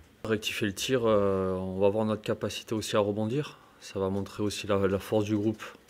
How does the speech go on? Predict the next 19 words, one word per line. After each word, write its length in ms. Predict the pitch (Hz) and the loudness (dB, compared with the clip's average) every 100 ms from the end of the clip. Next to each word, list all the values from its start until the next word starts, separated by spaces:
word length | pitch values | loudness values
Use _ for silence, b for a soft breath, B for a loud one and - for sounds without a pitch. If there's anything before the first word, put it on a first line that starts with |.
| B B B B B B B 104 | B B B B B B B 0
de 100 | 104 | 4
l'équipe, 480 | 104 - 131 131 - | 4 2 -2 -2 -2
le 100 | 107 | -2
caractère 480 | - 101 98 120 104 | 2 2 4 4 4
aussi. 340 | 104 151 160 143 - | 2 -2 -4 -8 -14
C'est, 260 | - 104 95 | -6 -2 -2
c'est 220 | - 101 | 0 2
là 100 | 104 | 0
le 60 | |
plus 220 | 95 101 101 | 0 -4 -4
important. 440 | 98 101 143 143 - - - _ - - | -2 -4 -4 -6 -10 -20 -20 _ -20 -14
On 60 | 98 | -10
sait 160 | - 101 | -6 -6
que 60 | |
c'est 100 | - | -2
une 80 | 104 | 0
défaite, 420 | 101 101 139 139 | 0 2 0 0
hein, 200 | 131 123 | -2 0
euh, 220 | 101 90 | -2 -2